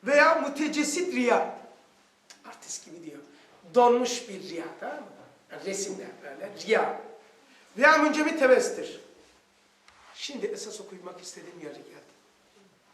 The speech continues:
Resimler, suretler, dört yüz on sözlerde söylüyor. Bak buradaki ya tılsımdır.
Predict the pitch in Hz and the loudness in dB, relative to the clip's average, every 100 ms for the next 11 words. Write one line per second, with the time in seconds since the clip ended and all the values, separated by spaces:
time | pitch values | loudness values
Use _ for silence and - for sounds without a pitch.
0 | _ _ _ _ _ _ _ 180 220 320 | _ _ _ _ _ _ _ -14 -8 -6
1 | - 330 233 185 - - 254 233 - 170 | -6 -6 -6 -6 -8 -10 -4 -2 -2 -6
2 | 147 - - - _ _ _ _ _ _ | -10 -12 -18 -20 _ _ _ _ _ _
3 | _ _ _ 220 254 220 185 170 - 175 | _ _ _ -4 -4 -4 -8 -10 -8 -10
4 | 175 175 185 180 151 147 151 - - - | -8 -8 -8 -10 -10 -10 -12 -12 -16 -20
5 | _ 185 175 196 202 - 156 - - - | _ -6 -4 -8 -8 -8 -10 -12 -14 -20
6 | - - 247 285 277 262 254 - 285 196 | -20 -6 0 0 -2 -8 -6 -6 -8 -10
7 | - - - | -12 -18 -20